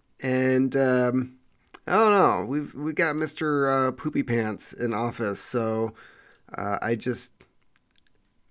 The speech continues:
uh, is he gonna press the button? I don't know. Russia warns of nuclear attack after hack attack. Yeah, this was from Fox News. This is the last article I have to cover on here.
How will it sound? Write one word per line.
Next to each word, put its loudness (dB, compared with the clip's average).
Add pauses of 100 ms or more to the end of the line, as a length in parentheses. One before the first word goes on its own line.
(180)
uh, -4
is -6
he -2
gonna 2
press -2
the -6
button? 0
I 0
don't -2
know. -8 (800)
Russia 2
warns 6
of 10
nuclear 2
attack 2
after 6
hack 4
attack. 2 (320)
Yeah, 0
this -6
was -2
from 0
Fox -2
News. 2
This 0
is -4
the -2
last 4
article 2
I 0
have -4
to -12
cover 0
on 0
here. 6